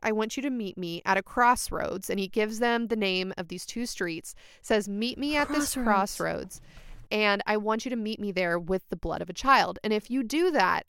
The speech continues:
Speaker 1: I will give you, uh, like, an insane amount of money." And the story,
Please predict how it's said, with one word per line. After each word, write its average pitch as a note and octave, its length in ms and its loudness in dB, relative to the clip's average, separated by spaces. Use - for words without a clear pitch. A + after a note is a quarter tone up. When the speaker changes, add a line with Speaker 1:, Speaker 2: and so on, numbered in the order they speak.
Speaker 1:
I G3+ 160 6
will A#3+ 180 2
give G3+ 280 -2
you, F#3+ 420 -2
uh, F#3 320 0
like, G3 260 0
an A#3+ 80 -2
insane A3+ 580 0
amount F#3 320 -2
of F3 120 -10
money." F#3 320 -6
And G#3+ 380 -2
the A#3 100 -2
story, C#4+ 540 0